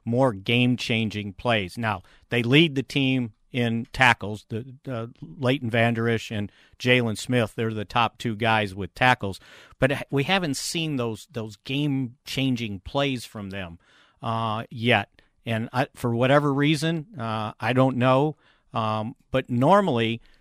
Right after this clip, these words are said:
you know, when you saw Sean Lee make those plays, it was because he anticipated what was coming, uh, before it came. And, and,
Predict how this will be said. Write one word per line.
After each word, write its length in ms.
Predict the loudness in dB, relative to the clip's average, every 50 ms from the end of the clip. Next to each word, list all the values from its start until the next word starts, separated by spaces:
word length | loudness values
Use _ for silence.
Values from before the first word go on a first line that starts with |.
| _ _ -4
you 120 | -2 2
know, 120 | 2 2
when 160 | 2 4 2 2
you 100 | 2 2
saw 300 | 2 2 4 6 6 4
Sean 400 | 2 0 0 0 0 2 0 0
Lee 280 | 0 0 0 0 0
make 260 | 0 0 -2 -2 -2
those 200 | -2 -4 -4 -4
plays, 480 | -6 -4 0 0 0 2 0 -2 -6 -4
it 120 | -4 -2
was 200 | -2 -2 -4 -6
because 420 | -6 -8 -6 -2 0 0 0 0 -4
he 220 | -8 -8 -4 -4
anticipated 880 | -2 -4 -4 -6 -6 -6 -6 -6 -6 -8 -6 -4 -2 -2 -2 -2 -2 -2
what 300 | 0 0 -2 -2 -2 -6
was 120 | -8 -8
coming, 460 | -4 0 0 2 2 2 0 -2 -4 -8 _ _ _ _ _ _ -4
uh, 260 | 0 0 2 2 0
before 380 | 0 -2 -4 -2 2 2 2 2
it 80 | 2
came. 340 | 0 0 2 2 2 0 -4 -10 _ _ _ _ _ _ _ _ _
And, 300 | -2 0 0 0 -2 -2
and, 220 | -2 -2 -2 -2